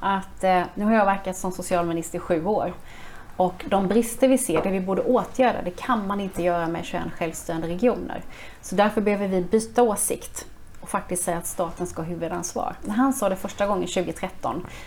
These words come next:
då hoppade alla till i partiet. Så var det ju. Men det blev ganska snabbt partiets linje och demokratiska beslut.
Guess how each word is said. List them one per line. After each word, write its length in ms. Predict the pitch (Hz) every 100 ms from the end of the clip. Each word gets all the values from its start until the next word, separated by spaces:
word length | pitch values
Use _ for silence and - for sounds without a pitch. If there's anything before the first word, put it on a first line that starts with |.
| - -
då 80 |
hoppade 360 | 180 - 170 160
alla 280 | 165 - 147
till 220 | - 113
i 40 |
partiet. 480 | - - - - 175 - -
Så 120 | 180
var 160 | 151
det 80 | 139
ju. 80 | - - - - -
Men 100 | 196
det 80 | 226
blev 180 | 226 233
ganska 340 | 233 220 -
snabbt 440 | 220 269 214 - -
partiets 420 | 185 180 175 180
linje 360 | 220 294 226 -
och 280 | - - -
demokratiska 680 | 190 180 180 175 - 185
beslut. 600 | 185 - 277 175 - -